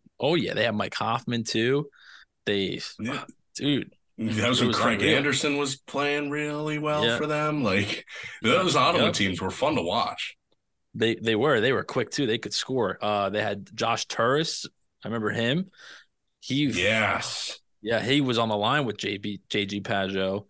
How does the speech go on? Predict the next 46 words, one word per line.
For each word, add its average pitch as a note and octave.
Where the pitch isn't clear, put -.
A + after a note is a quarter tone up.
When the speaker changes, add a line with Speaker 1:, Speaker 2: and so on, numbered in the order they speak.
Speaker 2:
Mm-hmm. F#2+
Speaker 1:
Sorry, A2
I'm B2
just B2
having A#2
flashbacks A#2
to G#2+
the F#2+
four-goal G2+
J G#2
G G2+
Pageau G#2
game, F#2
and G2
I'm F#2
Speaker 2:
That's, G#2+
Speaker 1:
thinking G2+
of F#2
all F#2+
the -
players B2+
Speaker 2:
that's -
Speaker 1:
that G2
Speaker 2:
the -
only A#2+
thing A#2
Speaker 1:
<laughs> -
Speaker 2:
that G2+
was -
Speaker 1:
that D#3+
were C#3+
on C#3
Speaker 2:
ringing A2+
Speaker 1:
that G#2
Speaker 2:
in G2+
Speaker 1:
night. G2
Speaker 2:
my F#2+
head F#2+
was F#2+
that G2+
four-goal G2+
Speaker 1:
<laughs> -
Speaker 2:
J G2
G G2
Pageau F#2+
game. F2